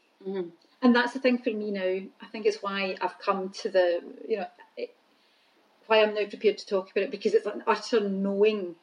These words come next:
Speaker 2: for me. Also, I had, I mean, I had a, an experience, a past life experience that helped me to come to terms with Callum's death.
Speaker 1: Yeah.
Speaker 2: And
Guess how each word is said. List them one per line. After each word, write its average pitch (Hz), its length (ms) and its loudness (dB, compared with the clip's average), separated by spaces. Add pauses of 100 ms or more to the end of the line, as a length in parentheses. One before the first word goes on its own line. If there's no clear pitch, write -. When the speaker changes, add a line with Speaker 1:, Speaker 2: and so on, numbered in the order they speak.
Speaker 2:
for - 80 -6
me. 185 300 -8 (580)
Also, 214 480 -4
I 190 160 -2 (180)
had, 190 340 -4 (380)
I 214 40 -8
mean, 208 100 -2
I 208 120 0
had 196 420 -4
a, 185 180 -4
an 185 140 -4
experience, 190 420 -6
a 185 60 -14
past - 480 -8
life 190 240 0
experience 190 640 -4
that - 180 -4
helped 202 360 2
me 147 280 -6
to - 80 -20 (100)
come 185 120 -12
to - 60 -16
terms 208 460 -6
with 190 120 -6
Callum's 180 420 -14
death. 208 260 -2 (840)
Speaker 1:
Yeah. 196 80 -20 (1080)
Speaker 2:
And 190 540 -6